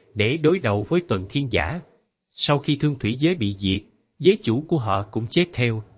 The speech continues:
toàn bộ sinh linh trong thần quốc đều bị tiêu diệt, thậm chí không để lại một linh hồn nào. Chuyện này khiến cho tất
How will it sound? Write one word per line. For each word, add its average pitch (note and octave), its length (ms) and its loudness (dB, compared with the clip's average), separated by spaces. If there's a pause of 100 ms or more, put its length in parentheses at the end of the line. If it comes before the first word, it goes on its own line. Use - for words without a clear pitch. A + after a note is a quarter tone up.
(120)
toàn G2+ 280 -2
bộ F#2+ 140 2
sinh C3+ 240 -4
linh B2 280 0
trong A#2+ 180 -2
thần F#2+ 240 -4
quốc F#3+ 140 2 (180)
đều F#2+ 260 2
bị F2 180 -2
tiêu D3 200 0
diệt, F2 200 0 (600)
thậm A#2 160 0
chí F3 140 2
không F3 240 -4
để B2 140 2
lại G#2 300 -2
một G#2 220 -4
linh D3 160 2
hồn E2 240 -4
nào. D2+ 200 -8 (380)
Chuyện B2 200 0
này A2 180 2
khiến E3 260 -2
cho C#3 100 -2
tất F#3 180 -4